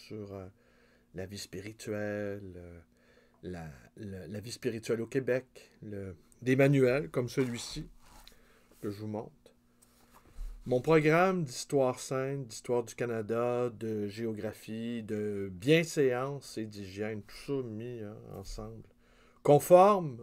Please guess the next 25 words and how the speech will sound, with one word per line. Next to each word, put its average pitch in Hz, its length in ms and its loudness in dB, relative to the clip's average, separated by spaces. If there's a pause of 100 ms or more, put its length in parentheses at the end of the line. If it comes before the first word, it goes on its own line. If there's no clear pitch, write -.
(120)
au 127 100 -2
programme 135 560 0
et 131 80 0
à 110 80 0
la 113 140 0
répartition 151 1000 -6 (460)
du - 160 -12
Comité 160 800 2 (140)
du 107 160 -16
Conseil 147 600 2
de 117 100 -4
l'instruction 131 840 -4
publique 117 540 -8
mille 127 200 -8
neuf 117 140 -6
cent 120 180 -10 (160)
quarante 120 360 -4
et 98 120 -6
un, 101 120 -12 (840)
publié 131 640 -2 (1500)
à 123 80 -2
la 123 120 2
librairie 131 720 0
J 123 340 -6 (100)
A 143 260 0